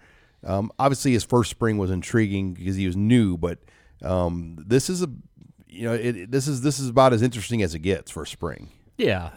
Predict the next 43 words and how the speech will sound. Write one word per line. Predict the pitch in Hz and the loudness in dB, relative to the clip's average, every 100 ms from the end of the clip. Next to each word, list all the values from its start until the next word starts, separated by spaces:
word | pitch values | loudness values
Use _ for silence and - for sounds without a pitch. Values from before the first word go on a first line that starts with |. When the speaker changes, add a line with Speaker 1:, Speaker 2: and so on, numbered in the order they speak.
| - | -2
Speaker 2:
and, | 127 123 113 - - | 0 2 0 -6 -6
you | 127 | -2
know, | 110 110 110 85 95 | 0 0 -2 -6 -4
I | 117 123 | 0 0
doubt | 117 120 117 | 2 2 4
the | 107 | 2
game | 101 104 113 110 | 4 6 6 4
itself | - - 107 110 | 0 0 2 2
is | 110 | 2
gonna | 101 98 | 0 2
do | 95 101 | 2 2
much. | 85 90 - - - - | 2 0 -2 -8 -10 -8
Uh, | 82 87 | -4 -2
they'll | 90 | -2
probably | - 92 90 | -2 -4 -4
keep | 98 | -4
it | 92 | -4
as | 90 | -2
Speaker 1:
They'll | 90 | 2
probably | 113 98 | 4 6
run | 101 | 6
Speaker 2:
vanilla | 98 92 | 4 2
Speaker 1:
the | |
Speaker 2:
as | 107 | 0
Speaker 1:
option. | - 95 | 0 -2
Speaker 2:
possible. | 92 - 117 - | -2 -4 -6 -4
<laughs> | - - - - - - | -6 -6 -14 -16 -18 -8
Yeah, | - - | -8 -4
run | 139 | -4
some | 120 98 | -4 -6
fullback, | 98 101 107 117 - - - - - | -4 -2 0 0 -2 -12 -18 -10 -2
uh, | 104 98 107 104 | 2 2 -2 -10
you | 135 127 | -4 0
know, | 95 | 0
to | 98 | -2
keep | - 104 | -4 0
that | 104 | 0
element | 101 101 98 92 | 0 0 0 -4
surprise | 98 104 98 104 | -4 0 0 0
for | - | -2
Northwestern | 104 92 98 95 - 95 | -4 -2 0 -2 -2 -2
going. | 92 92 107 | 0 2 2
But, | 101 101 | 2 0